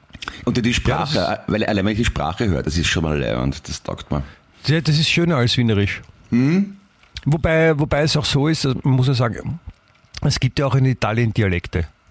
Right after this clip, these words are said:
Speaker 1: Ja, ja, definitiv.
Speaker 2: Also die ganz oben im Norden, die reden dann auch schon ein bisschen anders als, als die ganz im Süden.
Speaker 1: Naja, na, ganz im Norden reden sie Deutsch. Zum Beispiel.
Speaker 2: Nein, ganz,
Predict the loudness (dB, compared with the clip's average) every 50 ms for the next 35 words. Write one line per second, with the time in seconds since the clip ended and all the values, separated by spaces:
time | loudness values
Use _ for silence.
0 | _ _ -4 -4 -2 0 -2 -2 -2 -2 -2 -2 -4 -6 -6 -10 -8 -6 -6 -4
1 | -2 0 0 2 2 2 2 2 2 2 0 0 2 2 2 2 2 2 2 2
2 | 2 2 2 2 2 2 2 2 2 2 2 2 2 2 2 2 2 0 0 0
3 | 0 0 0 0 0 0 0 0 0 2 2 2 2 2 2 2 2 0 0 2
4 | 0 0 0 0 0 2 2 2 2 2 2 2 2 2 2 2 2 2 2 4
5 | 4 2 0 -2 -8 _ _ _ _ _ _ _ _ _ _ _ _ -2 0 0
6 | 2 2 0 0 0 0 0 0 2 2 2 2 2 2 0 0 0 0 -2 -2
7 | -2 -4 -4 -2 -2 -2 -4 -6 -8 -12 _ _ _ _ _ -20 -20 _ _ _
8 | _ _ _ _ _ -20 -18 -14 -6 -4 -2 0 0 0 0 -2 0 0 0 0
9 | 0 0 -2 -2 -2 -2 -2 -2 -2